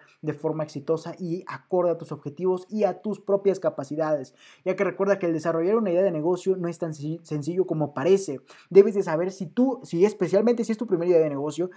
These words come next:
debes saber si tú la puedes o podrías con ella,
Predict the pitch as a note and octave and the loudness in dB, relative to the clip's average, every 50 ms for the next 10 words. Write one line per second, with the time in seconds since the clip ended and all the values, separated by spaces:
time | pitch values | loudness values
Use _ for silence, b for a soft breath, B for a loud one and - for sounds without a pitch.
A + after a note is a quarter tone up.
0 | B B B - E3+ G3 G#3 G#3 G#3+ - G#3+ D3 D3+ E3 E3+ E3+ - E3+ - - | B B B 2 4 4 4 4 0 -4 -4 0 2 2 2 0 -4 -10 -6 -2
1 | F#3 F#3 E3+ D3+ - F3 E3+ E3+ F3 F3 - - - D#3+ C3+ - D#3+ D#3 D3+ E3 | 0 2 2 2 0 0 0 0 -2 -4 -6 -10 -14 -12 -4 0 2 2 4 4
2 | A#3 B3 A#3+ A3 G#3+ - - D3 C3+ C3+ C#3+ C#3+ C3+ B2+ A#2 A#2 - | 4 4 4 4 2 0 -6 -6 -4 -4 -4 -4 -4 -4 -4 -6 -8